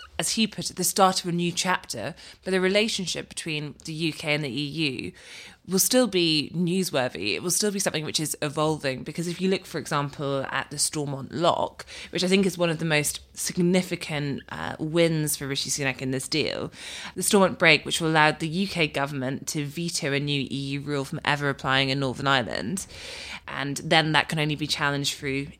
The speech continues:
independent arbitration mechanisms, not the E C J. It does show you that if that were to be invoked, well, what does that then mean for the relationship between the U K and the E U? So I think it's quite clear Rishi Sunak plans to proceed.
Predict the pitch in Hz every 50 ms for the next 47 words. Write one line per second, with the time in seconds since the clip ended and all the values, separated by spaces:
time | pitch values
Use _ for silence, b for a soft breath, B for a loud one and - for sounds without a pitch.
0 | - - 170 170 170 156 165 - - - 160 156 151 151 - - 143 143 143 147
1 | - - 165 151 147 - 151 139 123 123 - - 156 147 131 135 131 - - -
2 | _ 165 165 160 160 151 - - - 135 151 - - 139 147 147 - - 143 131
3 | 120 - 160 147 - - - - 175 - B B B B B B 233 B - -
4 | 170 - 190 180 - - 185 160 151 160 151 - 165 156 - 170 143 156 170 185
5 | 240 240 247 240 247 - - - - 143 143 143 - - 113 123 147 147 - -
6 | - - 160 156 156 156 B B B B B B B 151 175 190 175 170 147 175
7 | 151 - 160 156 151 151 151 147 147 143 151 151 147 147 147 151 147 143 147 143
8 | 139 - 143 - - - 156 143 143 143 139 135 - - 143 135 139 135 120 131
9 | 135 131 143 170 175 85 131 - - 165 156 151 156 B B B B B B B
10 | 220 B - 175 190 196 185 156 - - _ _ _ _ _ _ _ _ _ _
11 | 196 190 - - - - 233 240 233 226 - - 208 190 180 185 - - - 185
12 | 165 - - - 190 175 170 165 - - - - - - - - 180 147 - -
13 | - - 113 - -